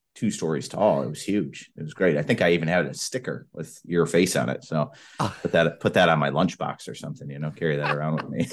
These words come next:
Speaker 1: <laughs>
Speaker 2: I love it, man. Appreciate that.
Speaker 1: So you really just nailed it when it comes to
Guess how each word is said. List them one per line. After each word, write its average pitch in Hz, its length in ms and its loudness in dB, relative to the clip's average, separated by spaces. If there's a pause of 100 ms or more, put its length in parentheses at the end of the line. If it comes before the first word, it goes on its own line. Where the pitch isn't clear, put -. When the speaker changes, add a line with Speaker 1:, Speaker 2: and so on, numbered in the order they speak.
Speaker 1:
<laughs> - 500 2 (1700)
Speaker 2:
I 131 100 2
love 123 260 2
it, 120 120 -2
man. 95 360 -4
Appreciate 107 400 -8
that. - 80 -6
Speaker 1:
So 139 440 4 (200)
you 170 360 -2
really 117 520 6
just 92 380 0 (380)
nailed 107 400 0
it 87 180 -4
when 90 140 -8
it 85 140 -6
comes 92 520 -4
to 85 920 0